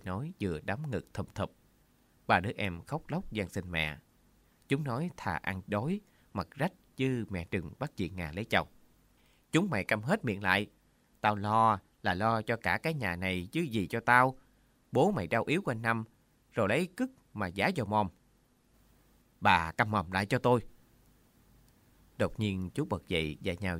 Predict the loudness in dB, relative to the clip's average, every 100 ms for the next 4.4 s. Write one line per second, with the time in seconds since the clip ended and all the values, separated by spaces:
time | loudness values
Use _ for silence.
0 | -2 -2 -2 -6 -2 0 0 -6 _ _
1 | -2 0 0 -2 -4 -2 -4 -4 -8 -20
2 | -6 -4 -2 -4 -4 -4 -8 -4 -2 0
3 | 0 -2 -2 -4 -4 -2 -2 -4 -4 -6
4 | -6 -6 -6